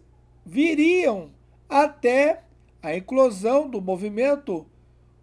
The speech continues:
constitucionalista em nove de julho de mil novecentos e trinta e dois, excluindo alguns fatos isolados.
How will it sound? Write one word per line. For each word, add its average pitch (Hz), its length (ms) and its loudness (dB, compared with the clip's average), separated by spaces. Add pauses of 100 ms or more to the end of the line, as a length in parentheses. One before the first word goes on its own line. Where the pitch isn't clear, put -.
(220)
constitucionalista 233 1500 -2 (600)
em 165 180 -10
nove 214 560 -2
de 165 220 -12
julho 196 600 -6 (300)
de 170 140 -10
mil 240 400 -6
novecentos 185 420 -4
e 190 60 -16
trinta 196 320 -8
e 240 60 0
dois, 247 600 0 (1160)
excluindo 269 640 -4
alguns 220 440 -2
fatos 262 560 -2
isolados. 226 880 -4